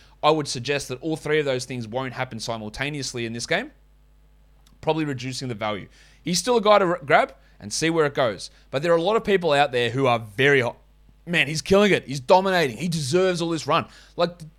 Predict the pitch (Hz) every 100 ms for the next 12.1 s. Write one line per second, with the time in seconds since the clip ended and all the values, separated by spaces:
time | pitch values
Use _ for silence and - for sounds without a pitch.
0 | 127 135 165 147 175 175 214 - 143 160
1 | - 151 143 - 139 131 127 127 _ -
2 | 127 139 135 127 123 113 120 127 143 135
3 | 120 117 131 120 120 123 123 143 127 123
4 | 117 104 110 92 - _ - 120 131 123
5 | 110 139 135 123 131 - 120 107 123 127
6 | 117 113 113 110 117 123 117 117 107 104
7 | 107 98 - - _ _ _ - 156 196
8 | 160 123 - _ _ - 190 147 143 -
9 | 117 110 - - 123 123 135 127 135 135
10 | 127 113 120 - 117 117 135 127 123 120
11 | 131 127 120 127 117 117 107 113 110 110